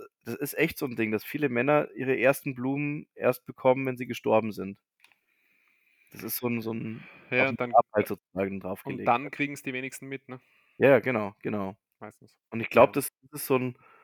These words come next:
Speaker 1: es ist, ich weiß nicht, hat da irgendwer ein Video gemacht, das viral gegangen ist oder sowas drüber, oder die Statistiken sind da irgendwie rausgekommen, keine Ahnung, weiß ich ja nicht, aber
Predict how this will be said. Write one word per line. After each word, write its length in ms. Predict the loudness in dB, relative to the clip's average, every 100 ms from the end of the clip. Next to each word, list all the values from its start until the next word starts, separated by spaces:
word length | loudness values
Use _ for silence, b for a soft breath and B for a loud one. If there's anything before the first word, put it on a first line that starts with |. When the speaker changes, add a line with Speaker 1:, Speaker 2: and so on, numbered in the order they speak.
| b b b b _ _ _ _ _ _ _
Speaker 1:
es 200 | -10 -10
ist, 200 | -14 -16
ich 220 | -14 -6 0
weiß 220 | 0 0
nicht, 140 | 0
hat 120 | 2
da 40 | 4
irgendwer 180 | 4 2
ein 80 |
Video 160 | 2 0
gemacht, 360 | 4 4 4 0
das 100 | -2
viral 340 | 4 8 8
gegangen 420 | 6 2 2 2 -2
ist 180 | -4
oder 120 | -6 -6
sowas 220 | -6 -6
drüber, 200 | -6 -4
oder 100 | -4
die 80 | -4
Statistiken 560 | -4 -2 -4 -4 -4
sind 180 | -4 0
da 80 | 0
irgendwie 220 | 2 2
rausgekommen, 640 | 4 4 2 -8 -4 -4 0
keine 220 | 0 2
Ahnung, 300 | 2 2 2
weiß 160 | 0
ich 60 | 0
ja 80 | -4
nicht, 200 | -4 -8
aber 220 | -6 -8